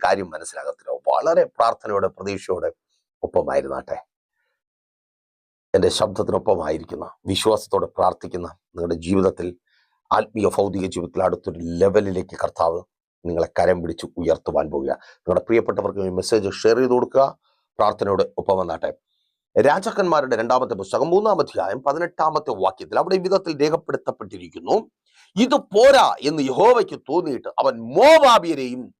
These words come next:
നിങ്ങളുടെ കയ്യിൽ ഏൽപ്പിച്ചു തരും." ഒരു പ്രവചന ശബ്ദം ഒരു വീണക്കാരനിലൂടെ, വലിയൊരു പ്രവാചകനിലൂടെ ഒന്നുമല്ല കേട്ടോ, ഒരു വീണക്കാരനിലൂടെ, ഒരു സാധാരണക്കാരനിലൂടെ, അവൻ എന്നിലൂടെ നിങ്ങൾ ഇപ്പോൾ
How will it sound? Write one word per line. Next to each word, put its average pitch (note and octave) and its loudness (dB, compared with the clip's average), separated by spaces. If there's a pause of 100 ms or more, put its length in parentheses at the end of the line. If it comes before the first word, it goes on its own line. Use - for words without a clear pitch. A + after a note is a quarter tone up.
(500)
നിങ്ങളുടെ C3+ -4
കയ്യിൽ A#2 -4 (380)
ഏൽപ്പിച്ചു G#2 -4 (160)
തരും." - -4 (640)
ഒരു - 2
പ്രവചന D#3 -2
ശബ്ദം - -8 (480)
ഒരു F#3+ 4
വീണക്കാരനിലൂടെ, A#2 -2
വലിയൊരു G#3+ 2
പ്രവാചകനിലൂടെ D#3 0
ഒന്നുമല്ല D#2+ -6
കേട്ടോ, E2+ -8
ഒരു F#3 0
വീണക്കാരനിലൂടെ, F#2+ -2 (320)
ഒരു F#3+ 0
സാധാരണക്കാരനിലൂടെ, G#2+ -2 (540)
അവൻ F#2+ -6 (280)
എന്നിലൂടെ B2 2
നിങ്ങൾ G#2+ 0
ഇപ്പോൾ G#2 -8